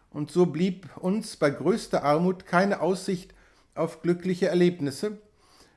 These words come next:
von welchen die Mutter gerne zu träumen pflegte. Vielmehr musste sie sich harter Arbeit hingeben, um uns zu ernähren,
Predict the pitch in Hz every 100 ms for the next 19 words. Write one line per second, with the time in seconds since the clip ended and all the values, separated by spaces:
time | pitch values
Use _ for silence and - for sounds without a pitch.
0 | - 147 147 175 175 175 151 160 180 175
1 | 135 156 190 180 - 180 - 160 143 120
2 | 117 - 113 104 - - _ _ _ _
3 | _ _ - - 202 202 196 190 185 175
4 | 185 180 190 175 170 185 - 170 170 190
5 | 151 156 165 160 180 180 175 175 175 165
6 | - _ - 170 175 180 - 190 165 156
7 | 160 170 196